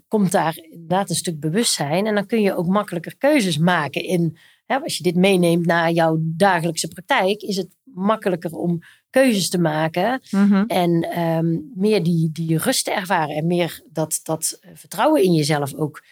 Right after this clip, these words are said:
Speaker 1: te ervaren. Ja, en ik denk dat we met z'n allen, eh, eh, wat ik al, hè, wat ik net volgens mij ook al zei, in de westerse wereld behoorlijk vanuit ons
Speaker 2: Mhm.
Speaker 1: hoofd leven, vanuit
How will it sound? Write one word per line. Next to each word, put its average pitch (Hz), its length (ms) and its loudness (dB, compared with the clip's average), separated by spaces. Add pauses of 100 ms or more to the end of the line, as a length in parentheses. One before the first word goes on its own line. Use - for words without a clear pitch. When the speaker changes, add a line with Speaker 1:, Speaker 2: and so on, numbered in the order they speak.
(220)
Speaker 1:
te - 100 -6
ervaren. 151 560 -2 (300)
Ja, 190 120 0
en 175 80 2
ik 165 80 0
denk 190 240 2
dat 185 160 0
we 180 200 2
met 185 160 2
z'n 190 100 -2
allen, 202 480 2
eh, 175 1000 0
eh, - 140 -10
wat 170 100 -6
ik 165 100 -6
al, 180 200 0
hè, 220 80 0
wat 220 80 -2
ik 170 80 -6
net 165 120 -2
volgens - 220 -10
mij 196 100 -6
ook 180 100 -10
al 175 100 -2
zei, 170 420 -2
in 190 120 -2
de 175 60 0
westerse 175 340 -2
wereld 175 220 -2
behoorlijk 180 480 0
vanuit 180 360 -4
ons 185 160 0
Speaker 2:
Mhm. 160 80 2
Speaker 1:
hoofd 190 200 0
leven, 165 200 0
vanuit 170 420 -2